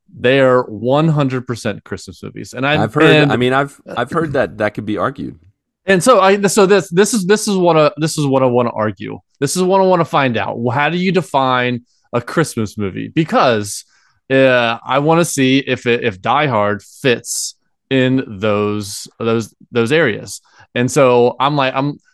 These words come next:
Speaker 1: I'm watching Die Hard two, and, um, Ryan and I were going back and forth about what was considered a Christmas movie.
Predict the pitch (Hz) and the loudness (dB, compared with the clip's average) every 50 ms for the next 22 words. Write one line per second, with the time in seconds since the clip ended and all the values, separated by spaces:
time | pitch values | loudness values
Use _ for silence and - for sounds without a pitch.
0 | _ - 123 139 151 160 170 - 185 165 131 143 135 131 131 131 123 113 - - | _ -4 -2 0 2 2 2 0 0 0 0 2 2 2 2 2 0 0 -2 -6
1 | 101 101 - _ _ _ _ _ _ _ _ - - _ - 113 113 110 110 110 | -10 -10 -10 _ _ _ _ _ _ _ _ -20 -16 _ -4 -2 -2 0 0 0
2 | 110 107 107 101 - - 107 113 110 107 104 101 104 101 101 101 104 110 - _ | -2 -2 -4 -6 -8 -6 -4 -2 -2 0 0 -2 -2 -4 -6 -8 -12 -14 -16 _
3 | _ _ _ _ _ _ _ _ _ _ _ - 123 127 151 165 170 170 160 151 | _ _ _ _ _ _ _ _ _ _ _ -8 -2 0 2 2 2 2 0 0
4 | 135 127 135 131 123 117 131 131 127 113 123 120 110 104 113 - 123 117 107 - | 0 0 0 0 0 0 0 0 0 0 0 -2 -2 -4 -8 -6 -4 -4 -4 -4
5 | - 98 110 107 107 107 107 - - 104 113 131 143 139 135 127 127 127 123 123 | -4 -4 -2 0 0 -2 -4 -6 -8 -4 0 0 0 2 2 2 2 2 4 2
6 | 120 113 110 101 - - - 123 113 - 117 104 104 107 104 113 - - 107 104 | 0 0 -4 -8 -8 -4 -4 -4 -2 -2 -2 0 0 0 -2 -2 -4 -6 -6 -4
7 | 101 101 101 - - - 156 139 - 117 101 - - 92 87 - 104 104 113 | -4 -6 -6 -6 -4 -2 -2 -2 -2 -6 -10 -8 -10 -10 -10 -10 -14 -16 -16